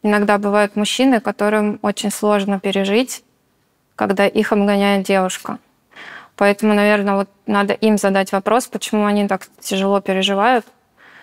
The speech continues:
Мне кажется, что девушки всегда очень хорошо гоняются.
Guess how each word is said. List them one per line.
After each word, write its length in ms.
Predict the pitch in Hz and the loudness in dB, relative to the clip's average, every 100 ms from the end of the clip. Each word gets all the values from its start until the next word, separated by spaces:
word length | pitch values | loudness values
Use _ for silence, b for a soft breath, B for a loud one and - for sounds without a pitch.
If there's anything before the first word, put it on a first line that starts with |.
| b _ | b _
Мне 360 | - 214 202 208 | -4 0 2 2
кажется, 340 | 202 208 - 202 | 2 -2 -2 -8
что 420 | - 208 202 196 | -2 2 2 2
девушки 480 | 196 208 247 254 - | 0 0 0 -2 -8
всегда 340 | - 208 202 202 | -6 -2 0 0
очень 260 | 208 208 | -2 -2
хорошо 360 | - 208 - 208 | -4 -4 -2 -2
гоняются. 560 | 190 190 185 196 - | 0 -2 -4 -6 -12